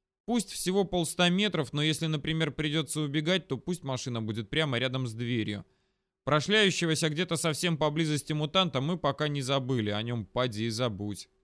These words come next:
Контора оказалась не запертой. Распашные двустворчатые двери легко распахнулись от толчка. Света через пыльные стекла внутрь попадало немного, да и на улице было пасмурно, поэтому включили фонари.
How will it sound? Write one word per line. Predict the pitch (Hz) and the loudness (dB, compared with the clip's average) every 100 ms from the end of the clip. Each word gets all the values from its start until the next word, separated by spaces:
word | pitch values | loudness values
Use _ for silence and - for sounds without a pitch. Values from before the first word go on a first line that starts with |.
| _ _ _ _ _ _ _ - | _ _ _ _ _ _ _ -6
Контора | 117 156 240 214 | -2 4 8 8
оказалась | 165 143 175 170 143 | 6 4 2 0 -2
не | 151 | -4
запертой. | 131 117 104 104 104 95 _ _ _ - | 0 -2 -2 -6 -6 -8 _ _ _ -4
Распашные | 123 151 185 185 233 226 | 0 2 4 4 4 2
двустворчатые | 160 165 196 170 - 170 160 | 2 0 0 -2 -2 2 2
двери | 147 190 196 | 4 4 4
легко | 139 135 170 | 4 0 0
распахнулись | 147 - 139 - 156 135 | 0 0 -2 -2 -2 -2
от | 135 - | -4 -2
толчка. | 131 135 - - - - _ _ _ - | -2 -2 -6 -8 -8 -8 _ _ _ -2
Света | 160 220 233 | 4 6 6
через | 185 165 165 | 2 4 2
пыльные | - 202 170 151 | 2 2 4 4
стекла | 143 - 214 165 | 4 2 2 4
внутрь | 139 185 190 160 | 4 4 2 0
попадало | 139 156 156 170 165 | 0 2 4 4 4
немного, | 160 165 160 127 101 | 4 2 2 2 0
да | 107 117 | 0 2
и | |
на | 135 165 | 2 2
улице | 202 151 - | 2 2 0
было | 120 120 120 | 0 2 2
пасмурно, | 143 123 107 110 110 110 | 2 2 2 -4 -4 -2
поэтому | 127 120 131 | -2 0 -2
включили | 120 139 127 156 131 | -2 -4 0 0 -2
фонари. | - 113 113 104 95 | -2 -2 0 -2 -4